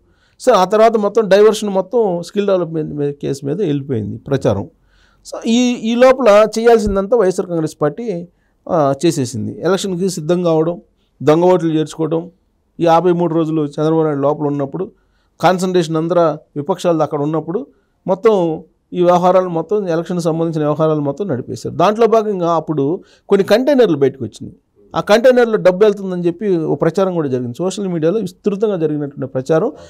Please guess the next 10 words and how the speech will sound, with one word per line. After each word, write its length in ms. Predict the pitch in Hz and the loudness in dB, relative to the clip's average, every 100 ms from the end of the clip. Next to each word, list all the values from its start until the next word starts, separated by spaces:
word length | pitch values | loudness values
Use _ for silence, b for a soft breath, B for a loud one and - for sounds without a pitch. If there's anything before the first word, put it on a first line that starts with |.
| B B | B B
అలాగే 220 | 185 226 | 2 6
ఒక 180 | 196 175 | 6 6
ఛానల్లో 680 | 156 131 165 185 247 226 208 | 4 4 2 2 4 4 2
కూడా 240 | 190 226 | 2 0
ఫస్ట్ 320 | 233 185 - | 0 -2 0
అది 380 | 220 165 143 127 | 4 4 4 0
న్యూస్ 320 | 120 180 202 | -2 -4 0
రావడం 300 | 180 156 156 | 2 2 0
కూడా 140 | 143 143 | -4 -6
జరిగింది. 400 | 110 101 104 | -8 -18 -20